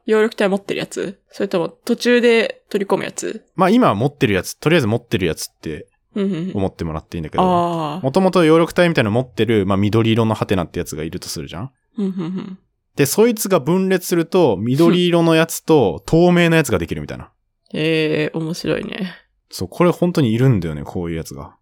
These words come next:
Speaker 1: でもさ、透明なやつはさ、もうハテナじゃなくなっちゃうよね。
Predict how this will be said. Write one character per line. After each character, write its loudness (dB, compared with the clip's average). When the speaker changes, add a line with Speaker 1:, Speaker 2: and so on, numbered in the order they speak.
Speaker 1:
で 0
も 0
さ、 2
透 4
明 0
な 2
や 2
つ -2
は 2
さ、 0
も 0
う 2
ハ 0
テ 0
ナ -2
じ -2
ゃ -2
な 0
く -6
な 0
っ -6
ち -2
ゃ 0
う -4
よ -8
ね。 -14